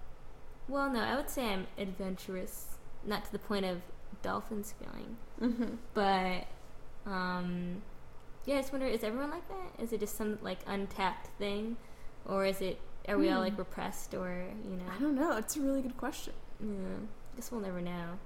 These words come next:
Speaker 2: Yeah. Just kind of have to keep e-, exploring.
Speaker 1: Yeah. Keep asking people.
Speaker 2: Yeah.
Speaker 1: "What do you do in bed?"
Speaker 2: Yeah. What,
Speaker 1: <laughs>
Speaker 2: what do you like? Well, I, yeah,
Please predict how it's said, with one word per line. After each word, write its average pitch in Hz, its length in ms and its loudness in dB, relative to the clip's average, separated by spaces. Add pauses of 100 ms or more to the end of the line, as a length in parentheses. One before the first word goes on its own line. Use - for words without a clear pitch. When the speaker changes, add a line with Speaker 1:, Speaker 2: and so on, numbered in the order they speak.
(180)
Speaker 2:
Yeah. 220 300 2 (920)
Just 220 180 -2
kind 208 160 0
of 208 80 -2
have 202 160 -2
to - 80 -6
keep - 200 -4
e-, 190 40 -4 (280)
exploring. 202 680 0 (120)
Speaker 1:
Yeah. 185 320 0 (300)
Keep 220 220 -4
asking 185 280 -2
people. 190 420 -4 (200)
Speaker 2:
Yeah. 226 300 0 (240)
Speaker 1:
"What 262 100 -4
do 262 60 -4
you 262 120 -4
do 208 120 -2
in 180 120 -2
bed?" 180 280 -6
Speaker 2:
Yeah. 294 180 2 (160)
What, 262 200 2
Speaker 1:
<laughs> - 40 -4
Speaker 2:
what 311 420 8
do 285 80 10
you 285 140 8
like? 196 340 0 (640)
Well, 277 480 12
I, - 140 0
yeah, 262 420 6